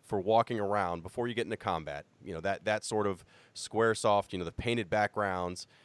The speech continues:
you go from screen to screen, some of the screens scroll, some don't, but it's, instead of being a Final Fantasy game that's kinda all over the place time-wise, this is entirely, you know, more or less current day. I think nineteen ninety-eight would have been when it came out, so just, just around then anyway.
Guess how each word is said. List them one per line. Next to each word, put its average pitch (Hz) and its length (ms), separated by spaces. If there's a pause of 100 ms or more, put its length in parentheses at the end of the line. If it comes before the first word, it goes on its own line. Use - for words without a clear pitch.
(100)
you 95 120
go 104 160
from 95 180
screen 98 320
to 76 60
screen, 165 580
some 135 180
of 113 40
the 107 80
screens 101 300
scroll, 107 300
some 80 240
don't, 117 360 (220)
but 107 240
it's, - 400
instead 117 360
of 107 100
being 104 180
a 92 60
Final 98 240
Fantasy 104 320
game 90 220
that's - 200 (320)
kinda 107 180
all 101 100
over 104 120
the 92 60
place 92 260
time-wise, 90 720 (240)
this 131 220
is 117 360 (120)
entirely, 107 1000
you 85 140
know, 78 180
more 123 200
or 120 60
less 110 300 (100)
current 110 320
day. 78 220
I 71 40
think 85 180
nineteen 90 320
ninety-eight 87 340
would 82 100
have 80 60
been 92 120
when 85 80
it 80 60
came 92 140
out, 92 140
so 107 100
just, 113 400
just 147 260
around 110 340
then 98 140
anyway. 71 440